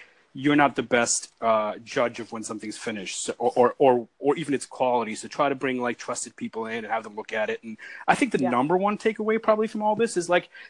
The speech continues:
Speaker 1: just don't let fear be the thing that, like, guides you, because then you're not gonna finish things. You're gonna find excuses to, to keep going, to keep working on it, you know?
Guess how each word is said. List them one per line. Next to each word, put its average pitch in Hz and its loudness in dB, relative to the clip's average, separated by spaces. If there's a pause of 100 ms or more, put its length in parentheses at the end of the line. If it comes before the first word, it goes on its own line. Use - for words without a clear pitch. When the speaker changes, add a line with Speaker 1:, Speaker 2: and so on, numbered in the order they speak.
Speaker 1:
just - -6 (960)
don't 160 6
let 160 2
fear 160 0
be 127 0
the 120 -2
thing 123 -4
that, 117 -4
like, 117 -2
guides 135 2
you, 113 -4
because 113 -8
then 120 -2
you're 117 -2
not 123 0
gonna 117 -4
finish 120 -6
things. 92 -10
You're 104 -10
gonna 117 -4
find 117 2
excuses - 0
to, 95 0 (240)
to - -4
keep 101 -6
going, 92 4 (720)
to - -4
keep 123 0
working 107 4
on 76 -2
it, - -14
you 101 -2
know? 104 -2